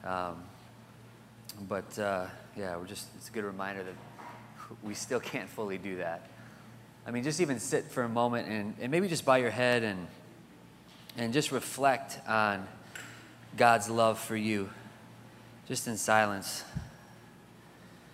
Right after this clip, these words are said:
thinking about the lengths that He went to to bring you into His family, to call you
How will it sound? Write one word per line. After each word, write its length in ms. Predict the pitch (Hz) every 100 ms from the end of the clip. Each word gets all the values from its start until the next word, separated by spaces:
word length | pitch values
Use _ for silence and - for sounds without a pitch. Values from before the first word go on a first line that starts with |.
| - - - - -
thinking 180 | 120 117
about 180 | 107 107
the 60 |
lengths 680 | 104 113 120 113 - - - - - - - - - - - - - - - -
that 100 | 107
He 100 | 117
went 220 | 110 104
to 300 | - 107 117 123 - - - - - - - - - - - - - - - - - -
to 100 | -
bring 280 | 107 120 110
you 180 | 120 120
into 260 | 107 104
His 200 | 101 101
family, 540 | - 104 104 92 92 95 - - - - - - - - - - - - - - - - - - - - - - - - - -
to 100 | -
call 240 | 117 120 110
you 440 | 113 123 120 113